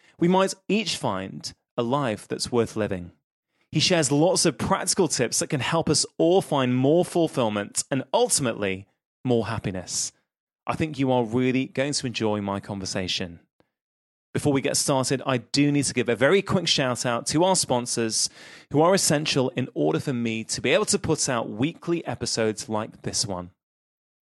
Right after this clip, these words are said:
Athletic Greens are a long-time supporter of my podcast. Now, whilst I prefer that people get all of their nutrition from food, I do recognise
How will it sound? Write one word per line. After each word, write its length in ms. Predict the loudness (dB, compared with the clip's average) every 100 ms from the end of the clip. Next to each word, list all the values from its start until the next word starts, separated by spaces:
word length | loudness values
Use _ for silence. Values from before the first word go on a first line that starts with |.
| _ _ -4
Athletic 480 | 4 4 4 2
Greens 320 | 2 2 2 4
are 220 | 4 6
a 60 | 4
long-time 680 | 6 4 4 0 0 0
supporter 460 | 0 -2 -2 -2 -2
of 200 | -4 -4
my 200 | -2 -2
podcast. 800 | -4 -8 -8 -12 -8 -6 -6 -8 _ _ _
Now, 320 | 0 2 2 -4 -18 _
whilst 320 | 4 6 6
I 120 | 4 4
prefer 340 | 2 4 4
that 120 | 4
people 200 | 0 0
get 260 | 0 -2 2
all 200 | 4 4
of 120 | 4
their 160 | 4 2
nutrition 480 | 0 -2 -2 -2 -2
from 200 | -4 -4
food, 420 | -2 2 2 0 _
I 120 | -2
do 340 | -2 0 0 2
recognise 800 | 0 0 -6 -6 -6 -4 -4